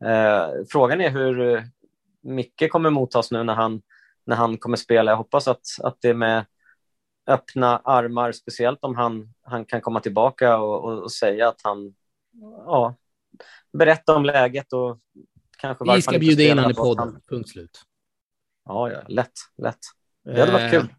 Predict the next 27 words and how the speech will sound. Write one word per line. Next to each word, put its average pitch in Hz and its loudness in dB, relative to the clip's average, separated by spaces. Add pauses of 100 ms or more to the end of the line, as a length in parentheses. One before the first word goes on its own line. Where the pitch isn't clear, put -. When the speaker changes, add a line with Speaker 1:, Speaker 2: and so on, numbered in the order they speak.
(260)
Speaker 2:
det 107 -12
hade 117 -8
varit 104 -8
jävligt 113 -8
kul. 95 -12 (380)
Du, 151 2
eh, 139 -2 (1200)
vi 139 -10
ska 220 0
inte 214 -2
släppa, 226 4
vi 170 2
ska 208 -2
inte 220 0
släppa 180 -4
Båstadgate, 117 -4
för 147 -2
att, 120 -2
eh, 120 4
Jonas 156 2
Arnesen, 190 4 (1700)
journalisten, 143 -2
han 147 2
har 156 -2
ju 151 0
gått 139 -6
på 135 0